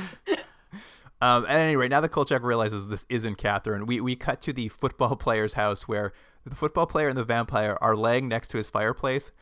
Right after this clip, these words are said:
Speaker 2: giving each other the daintiest little kisses.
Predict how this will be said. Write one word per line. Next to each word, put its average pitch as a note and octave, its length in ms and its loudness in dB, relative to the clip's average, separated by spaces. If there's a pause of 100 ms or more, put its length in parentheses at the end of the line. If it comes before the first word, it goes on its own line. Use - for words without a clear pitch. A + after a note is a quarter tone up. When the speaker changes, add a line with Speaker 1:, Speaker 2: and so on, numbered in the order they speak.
(240)
Speaker 2:
giving C#3+ 320 0
each D3+ 240 -4
other A#2+ 300 4
the A2 140 -2
daintiest A2 580 -4
little G#2 160 -2
kisses. - 600 -6